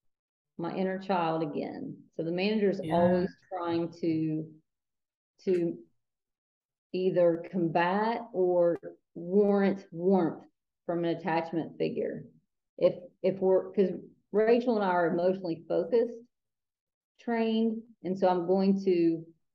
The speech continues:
Speaker 1: collaborate and interconnect the two things if that's, if that's cool. I'm sure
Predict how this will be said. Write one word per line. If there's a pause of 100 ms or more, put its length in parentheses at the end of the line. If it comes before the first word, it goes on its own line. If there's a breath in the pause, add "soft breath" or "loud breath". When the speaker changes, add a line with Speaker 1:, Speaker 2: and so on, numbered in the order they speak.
(300)
Speaker 1:
collaborate
and
interconnect
the
two
things
if
that's, (600)
if
that's (140)
cool.
I'm
sure